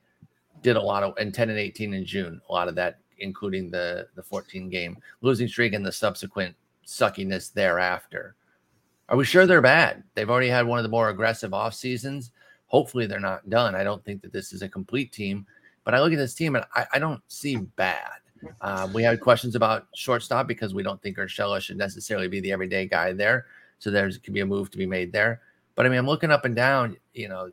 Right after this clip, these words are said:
they got Renfroe in the sixth spot. That's a pretty good six hitter. And the five above him, I, I like too. Rengifo, Trout, Ohtani, Ward, Rendon, Ohtani, uh, Anderson, Sandoval, Suarez, Detmers. That's a five pack I really like.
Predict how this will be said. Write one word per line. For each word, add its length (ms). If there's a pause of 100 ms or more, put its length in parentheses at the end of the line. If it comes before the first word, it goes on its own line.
they 140
got 340
Renfroe 480
in 80
the 80
sixth 340
spot. 460
That's 160
a 40
pretty 260
good 200
six 300
hitter. 160
And 140
the 40
five 260
above 260
him, 100
I, 140 (100)
I 60
like 260
too. 160
Rengifo, 480
Trout, 360 (320)
Ohtani, 440
Ward, 380
Rendon, 760 (960)
Ohtani, 580 (260)
uh, 180 (100)
Anderson, 480
Sandoval, 520
Suarez, 520
Detmers. 500
That's 180
a 40
five 320
pack 240
I 60
really 300
like. 520